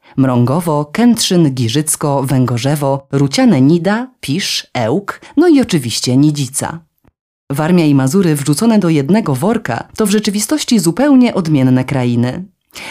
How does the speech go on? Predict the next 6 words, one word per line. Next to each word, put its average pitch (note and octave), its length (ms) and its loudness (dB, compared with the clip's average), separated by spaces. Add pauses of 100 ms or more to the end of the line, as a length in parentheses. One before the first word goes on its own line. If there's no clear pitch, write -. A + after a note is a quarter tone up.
(120)
Niby D#3+ 280 2
podobne, E3 560 0 (140)
a - 120 -4
jednak A#3 520 2
bardzo D#3+ 440 0
różne. A#2+ 520 -4